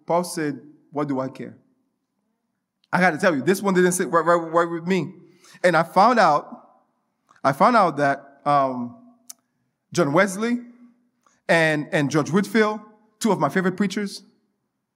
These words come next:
they couldn't stand each other. And, and, and they couldn't stand each other because they disagree on doctrinal matters. Both of them were very successful in preaching to thousands of people and seeing multitudes of people come to Christ.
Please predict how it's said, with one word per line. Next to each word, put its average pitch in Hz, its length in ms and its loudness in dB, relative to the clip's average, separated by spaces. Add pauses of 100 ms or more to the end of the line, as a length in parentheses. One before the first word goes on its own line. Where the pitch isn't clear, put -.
(180)
they 175 100 0
couldn't 180 240 -4
stand 180 260 -2
each 131 140 -6
other. 104 200 -10 (1300)
And, 196 160 2
and, 202 140 4
and 190 180 2
they 196 80 2
couldn't 240 240 2
stand 240 220 2
each 214 80 0
other 214 160 2
because 202 240 2
they 190 100 2
disagree 190 600 -2
on 156 180 0
doctrinal 190 420 0
matters. 160 640 -2 (680)
Both 226 400 -2
of 254 100 2
them 254 160 4
were 185 140 2
very 240 360 0
successful 160 920 -6 (100)
in 190 80 4
preaching 202 300 -2
to 170 200 -4
thousands 233 380 2
of 156 140 -2
people - 360 -10 (680)
and 202 140 -2
seeing 226 360 -2
multitudes 208 640 -2
of 180 140 -2
people 170 160 -6
come 156 160 -2
to - 40 -8
Christ. - 540 -8